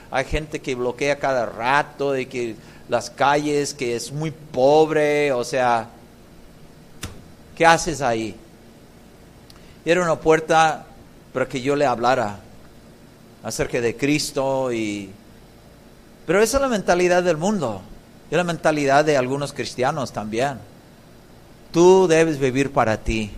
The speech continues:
Tú debes buscar lo que te convenga. En vez de Pablo, Hechos nueve seis. "¿Qué quieres que yo haga?".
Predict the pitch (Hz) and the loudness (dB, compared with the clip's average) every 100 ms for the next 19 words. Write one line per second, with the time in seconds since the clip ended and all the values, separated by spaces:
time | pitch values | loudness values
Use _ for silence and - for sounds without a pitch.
0 | - - - - - - - - - 196 | -18 -20 -20 -20 -20 -20 -20 -20 0 6
1 | 196 190 175 165 170 156 139 131 - 143 | 8 8 8 8 6 4 -2 -4 2 4
2 | 147 139 131 - 123 - 120 107 104 104 | 4 2 -2 -2 -6 -4 -4 -2 -2 -2
3 | 98 87 - - - - - - - - | -6 -10 -16 -20 -20 -20 -20 -20 -20 -20
4 | - - - - - 143 147 147 139 139 | -20 -20 -20 -20 -10 -2 0 0 0 0
5 | 131 123 127 - - 135 143 139 107 101 | 0 -4 -12 -20 2 4 4 4 -4 -6
6 | - - 139 139 135 131 120 113 110 107 | -16 -2 -2 0 -4 -2 -2 -2 -2 -2
7 | 90 - - - - - - - - - | -4 -12 -18 -20 -20 -20 -20 -20 -20 -20
8 | - - - - - - - - 139 139 | -20 -20 -20 -20 -20 -20 -20 -4 -4 2
9 | 151 151 147 143 - - - - 123 117 | 4 6 4 0 -10 -16 -20 -6 -2 0
10 | 117 113 101 92 | 0 0 -2 -10